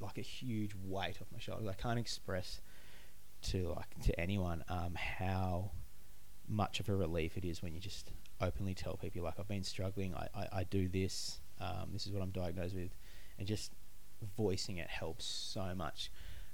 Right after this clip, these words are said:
It, I can't express the freedom that, that it gives you, and then you have a discussion and you might hear strategies that work for other people. Other people will reach out and,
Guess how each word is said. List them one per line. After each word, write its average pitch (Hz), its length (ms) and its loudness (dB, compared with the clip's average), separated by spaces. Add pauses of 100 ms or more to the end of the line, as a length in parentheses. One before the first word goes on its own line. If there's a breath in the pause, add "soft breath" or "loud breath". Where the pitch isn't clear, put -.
It, - 320 0 (140)
I 98 60 -2
can't 107 280 4
express - 300 0
the - 80 -2
freedom 92 440 0
that, 69 120 0 (140)
that 92 100 0
it 80 100 -2
gives 95 220 0
you, 80 140 2
and 85 120 0
then 90 220 -2 (500)
you 104 140 0
have 92 180 0
a 95 40 0
discussion - 580 0
and 92 160 0
you 98 140 0
might 90 260 0
hear 98 240 4
strategies 98 560 0
that - 80 0
work 101 240 2
for 98 60 0
other 98 180 2
people. 101 480 0 (400 loud breath)
Other 101 140 2
people 101 260 2
will 95 140 2
reach 98 280 0
out 95 260 0
and, 87 180 -2